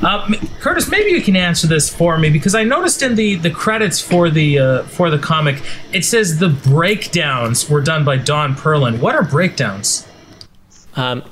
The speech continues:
Speaker 2: so in the world of comics, uh, there are a few different, um, ways that you define what a penciler does. If someone does full pencils, that means that they are,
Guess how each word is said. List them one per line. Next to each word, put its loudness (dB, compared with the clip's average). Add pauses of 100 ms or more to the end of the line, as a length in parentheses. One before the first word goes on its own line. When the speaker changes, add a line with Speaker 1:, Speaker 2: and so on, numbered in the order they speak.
(240)
Speaker 2:
so 2
in -2
the 0
world 2
of -2
comics, -4
uh, -2
there 0
are 0
a -2
few -2
different, -4 (120)
um, -4 (420)
ways -2
that -4
you 0
define -2
what -2
a -2
penciler -2
does. -2 (520)
If -4
someone 2
does 0
full -2
pencils, -2
that -4
means -2
that -4
they 0
are, 0